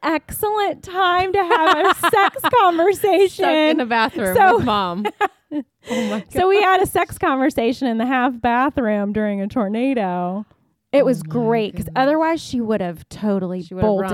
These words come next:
Speaker 2: run.
Speaker 1: on me. Yeah. So it was wonderful.
Speaker 2: Did she sit there, like, quiet? And
Speaker 1: Oh, yeah. She never said a word. Wouldn't even look me in the eye. <laughs>
Speaker 2: So my husband read through a couple books with them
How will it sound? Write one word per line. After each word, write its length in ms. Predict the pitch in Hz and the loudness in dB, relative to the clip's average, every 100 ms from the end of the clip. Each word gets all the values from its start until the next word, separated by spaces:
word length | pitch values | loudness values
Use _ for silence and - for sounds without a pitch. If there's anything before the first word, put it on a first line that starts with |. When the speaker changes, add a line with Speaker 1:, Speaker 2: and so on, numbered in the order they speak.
| 180 | -4
Speaker 2:
run. 20 | |
Speaker 1:
on 240 | 180 180 | -4 -6
me. 240 | - - - | -8 -10 -12
Yeah. 320 | 220 190 156 - | -8 -8 -10 -18
So 140 | _ 220 | _ -10
it 60 | |
was 160 | - 202 | -8 -10
wonderful. 600 | 175 170 165 165 180 - | -12 -14 -12 -16 -14 -12
Speaker 2:
Did 20 | |
she 60 | 196 | -12
sit 260 | 190 185 - | -12 -16 -14
there, 160 | 185 | -12
like, 200 | 175 170 | -10 -12
quiet? 500 | - 160 160 175 175 | -14 -14 -12 -12 -14
And 140 | 175 175 | -16 -8
Speaker 1:
Oh, 100 | 208 | -6
yeah. 180 | 185 170 | -4 -6
She 180 | - 190 | -10 -8
never 140 | 180 | -6
said 200 | 170 165 | -6 -6
a 60 | 156 | -6
word. 300 | 160 147 180 - _ | -4 -6 -10 -18 _
Wouldn't 180 | 220 220 | -4 -2
even 140 | 190 | -2
look 160 | 175 170 | -4 -6
me 80 | 165 | -6
in 60 | |
the 60 | 160 | -4
eye. 180 | 156 156 - - 349 - - 370 | -6 -10 -14 -8 -8 -6 -8 -8
<laughs> 260 | - 370 - - - _ - 403 - 415 - - - - 480 - | -8 -8 -12 -18 -20 _ -8 -6 -4 -8 -8 -16 -20 -16 -18 -12
Speaker 2:
So 160 | 349 262 | -8 -4
my 180 | 220 | -2
husband 420 | 262 254 247 240 180 | 0 -2 -2 -6 -4
read 240 | 175 170 | -6 -6
through 400 | 190 170 165 160 | -6 -6 -4 -6
a 140 | 156 - | -8 -10
couple 280 | 202 190 151 | -10 -10 -10
books 340 | 156 156 - | -10 -14 -12
with 140 | 202 | -12
them 380 | 220 214 226 247 | -8 -6 -6 -8